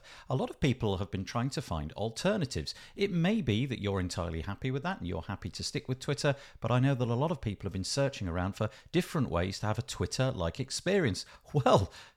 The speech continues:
as luck would have it, W P Builds has got you covered. We have a Mastodon install, which is a little bit like Twitter, but it's federated. But the idea is that you go and post short messages and you can friend people, use the at symbol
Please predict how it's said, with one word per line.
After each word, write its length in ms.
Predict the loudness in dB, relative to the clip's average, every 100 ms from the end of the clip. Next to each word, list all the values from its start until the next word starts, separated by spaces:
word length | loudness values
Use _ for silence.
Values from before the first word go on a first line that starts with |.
| _ -4 4
as 240 | 4 4
luck 420 | 4 4 2 0
would 180 | 2 2
have 280 | 0 -4 0
it, 280 | 0 0 -8 -12 -2
W 360 | 0 0 -2
P 220 | -4 -4 -2
Builds 360 | 0 0 -2
has 220 | -2 -2
got 260 | 0 -2 0
you 160 | -4 -4
covered. 460 | -2 0 0 -2 -6 -20 -14 -4
We 200 | 0 0
have 200 | 0 0
a 140 | 2 4
Mastodon 720 | 4 2 0 0 0 0 -2
install, 540 | -2 -2 -2 -4 -6 -2
which 280 | -2 -2 -2
is 160 | -2 -4 -14 -2
a 80 | 0
little 480 | 2 2 0 -2
bit 200 | 0 -2
like 380 | 0 -4 -4 -14
Twitter, 420 | -10 -6 -4 -4 -6 -10 -2
but 140 | 0
it's 180 | 2 0
federated. 720 | 2 4 4 2 -2 -6 -4
But 140 | -4
the 100 | 0
idea 340 | 0 2 2 0
is 160 | 0 -4
that 100 | -6
you 100 | -2
go 140 | 0
and 120 | 0
post 220 | -4 -6
short 280 | -2 -2 0
messages 500 | -2 -2 -2 -2 -4 -6 -12 -6
and 120 | -4
you 80 | -4
can 140 | -6
friend 340 | 0 2 2
people, 380 | -2 -4 -4 -4
use 240 | -2 -2 -4
the 220 | -8 -8
at 220 | -8 -4
symbol 440 | -2 0 2 0